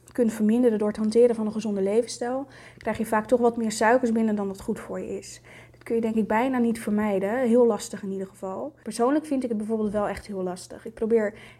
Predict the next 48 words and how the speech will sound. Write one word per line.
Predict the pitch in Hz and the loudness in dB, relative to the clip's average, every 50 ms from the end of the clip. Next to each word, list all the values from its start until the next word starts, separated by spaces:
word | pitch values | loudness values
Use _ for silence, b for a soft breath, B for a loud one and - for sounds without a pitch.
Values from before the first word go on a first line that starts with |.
| B _ | B _
echt | 254 262 269 - - | -4 -2 -2 0 0
wel | 262 240 | 0 0
gezond | 240 - 196 - 220 214 208 | 0 -2 -6 -6 -4 -4 -2
te | 185 - | -2 -2
eten, | - 202 220 247 240 302 294 302 - | 0 0 0 0 0 -2 -4 -4 -2
maar | - 214 | -2 -2
ik | 214 214 | 0 2
houd | 220 220 226 220 - - | 2 2 2 0 -4 -10
echt | - - - | -12 -8 -2
wel | 208 202 208 | -2 0 0
van | 226 220 | 0 0
uit | 220 220 220 226 | 0 -2 -2 0
eten | 220 226 226 220 | 0 0 0 -2
gaan | - 214 202 202 202 208 | -4 -6 -6 -4 -4 -4
en | 208 | -4
dan | 208 208 214 | -2 -2 0
een | 214 | 0
lekker | 214 214 220 247 226 | 0 0 -2 -4 -6
toetje | - 233 220 220 - 220 208 202 202 - - | -4 -4 -6 -4 -4 -6 -6 -6 -6 -8 -10
of | 220 - | -8 -8
wat | 220 214 | -4 -2
lekkers | 214 214 214 233 214 - - - - | -2 -2 -2 -2 -6 -8 -10 -8 -8
als | 202 214 233 | -6 -6 -2
ik | 220 | -2
een | 220 214 | -2 0
filmpje | - 233 226 220 - - 214 | 2 0 0 0 -2 -6 -10
kijk. | - 196 190 202 226 285 - - _ _ _ _ _ _ _ _ _ _ _ | -8 -8 -6 -4 -6 -6 -8 -10 _ _ _ _ _ _ _ _ _ _ _
Hoewel | 226 233 226 226 226 233 233 226 | 0 2 4 6 6 6 4 2
ik | 233 - | 0 -6
echt | 233 233 | -8 -6
wel | 240 220 214 | -4 -2 -2
bewuste | 208 208 220 226 220 - - | 0 2 0 0 0 0 -2
keuzes | 220 - 226 233 247 233 220 | 0 2 4 4 4 2 -2
probeer | - - 196 214 202 202 202 | -6 -6 -6 -4 -4 -6 -6
te | - 208 | -8 -6
maken, | 202 196 196 196 196 202 - - 330 B B B B B B B | -6 -6 -6 -6 -8 -8 -8 -10 -10 B B B B B B B
krijg | - 208 - | -12 -8 -6
je | 220 220 | -6 -4
vaak | - 208 214 | -4 -6 -4
toch | - 247 220 | -4 -2 -2
meer | 226 214 208 | 0 -2 -2
suikers | 208 - 208 208 214 214 220 208 | -2 -2 -2 -2 -2 -2 -4 -4
binnen | 190 208 208 202 190 | -4 -4 -4 -4 -4
dan | 196 190 196 | -4 -6 -6
dat | 190 190 | -6 -8
je | 208 | -8
zelf | 196 202 185 190 - | -6 -6 -6 -6 -2
doorhebt. | - 233 214 196 185 - - - - - - - | 0 0 0 0 -4 -6 -10 -14 -18 -20 -20 -20